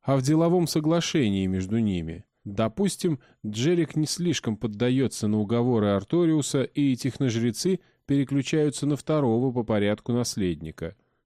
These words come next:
Цицила получает в наследство компанию, но не ответственность, поскольку всем заправляют техножрецы.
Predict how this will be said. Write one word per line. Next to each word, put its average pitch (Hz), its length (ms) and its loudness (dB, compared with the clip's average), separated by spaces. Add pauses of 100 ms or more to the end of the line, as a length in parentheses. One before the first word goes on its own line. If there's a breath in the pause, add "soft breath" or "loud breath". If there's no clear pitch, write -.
(160)
Цицила 208 500 0
получает 151 560 2
в 131 80 -4
наследство 143 560 -2
компанию, 127 720 0
но 123 140 2
не 151 140 2
ответственность, 147 920 -2
поскольку 104 540 -4
всем 175 420 -2
заправляют 110 600 0
техножрецы. 139 880 -4